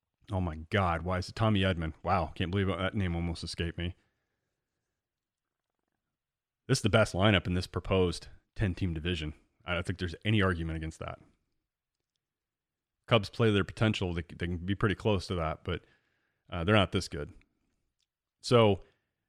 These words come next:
you know, what's it come down to? Uh, the Cardinals were number one in pitching and defense last year. And that does hold up. I mean, you could, you can, uh,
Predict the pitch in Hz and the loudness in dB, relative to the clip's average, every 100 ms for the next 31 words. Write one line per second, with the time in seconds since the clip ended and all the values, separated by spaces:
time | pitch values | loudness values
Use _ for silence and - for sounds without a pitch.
0 | _ 123 123 131 135 135 120 131 - - | _ 4 6 6 6 6 10 8 6 -4
1 | - - 90 95 90 95 113 120 107 113 | -10 -10 -4 -2 -2 2 4 6 4 4
2 | 117 120 113 - 123 117 107 110 - 85 | 6 4 2 2 0 0 0 0 -2 -4
3 | 90 80 - 92 - _ _ _ _ _ | -2 -4 -4 -10 -12 _ _ _ _ _
4 | _ _ 92 92 92 85 - _ _ _ | _ _ -6 -2 -2 -4 -10 _ _ _
5 | _ _ _ _ _ _ _ _ 110 95 | _ _ _ _ _ _ _ _ 0 4
6 | 104 - 107 120 - - - 95 92 95 | 4 4 4 4 2 -4 -6 -4 -2 0
7 | 107 104 104 95 - | 0 0 0 -2 -6